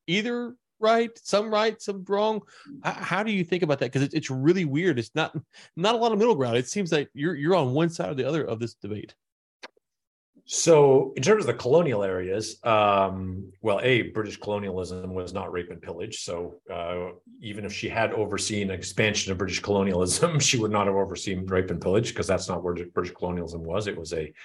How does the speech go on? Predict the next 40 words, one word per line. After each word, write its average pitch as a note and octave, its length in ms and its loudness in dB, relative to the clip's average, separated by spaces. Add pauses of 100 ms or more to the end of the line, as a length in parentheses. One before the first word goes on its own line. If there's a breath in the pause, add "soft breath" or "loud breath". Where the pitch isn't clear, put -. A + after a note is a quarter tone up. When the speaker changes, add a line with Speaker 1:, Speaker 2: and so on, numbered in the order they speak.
(460 loud breath)
Speaker 2:
a, E2 140 -4 (220)
a, F2 560 -6
a F2 200 0
liberal A2+ 560 6
and F2+ 200 -6
positive G2+ 460 0
effect F#2+ 460 -2
almost G#2 320 -2
everywhere F2 380 -2
it F2+ 60 -8
went. F#2+ 360 -4 (140)
Um, G2 400 4 (280 loud breath)
in C#3 140 4
any D#3 220 8
case, G2 520 0 (240)
the G2 80 -8
fact A#2+ 300 2
is, G2+ 120 0
by G2 140 0
the G2 80 -4
time G2 180 -6
she F#2 140 -10
came F#2+ 200 -6
to F2 60 -8
power, F2+ 520 0 (340 soft breath)
most G2 280 -2
of F#2 40 -14
these F2 140 -10
colonies F2 420 -6
were E2 140 -8
going F2 240 -6
independent. G2 640 -2
Um, F2 400 -6 (240)
several D3+ 440 6
of F2+ 140 4
them, G2+ 160 2
you B2+ 80 2
know, G2 140 0
twenty-five G2+ 760 0
remained F#2+ 580 -4